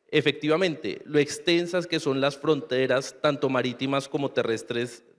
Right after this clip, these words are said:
de Colombia. Por eso la necesidad de articular acciones de la mano del Ejército y la Armada. Por eso, coronel,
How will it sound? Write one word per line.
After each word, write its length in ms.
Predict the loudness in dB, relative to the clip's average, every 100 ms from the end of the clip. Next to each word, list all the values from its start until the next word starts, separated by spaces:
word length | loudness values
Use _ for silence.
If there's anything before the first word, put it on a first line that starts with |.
| 0
de 160 | 0
Colombia. 540 | 4 4 4 2 -4 -6 -20 _ _
Por 140 | 2 4
eso 260 | 4 4
la 140 | 4 4
necesidad 500 | 2 0 0 2 4
de 60 |
articular 480 | 2 -2 -4 0 0
acciones 400 | 0 0 0 2
de 100 | 2
la 100 | 2
mano 300 | 2 0 2
del 140 | 2 4
Ejército 520 | 4 2 -2 -6 -2
y 60 |
la 100 | 0
Armada. 540 | 0 0 -2 -2 -4 -10 -20 _ _
Por 140 | -2
eso, 180 | 0 0
coronel, 540 | 2 2 2 0 -2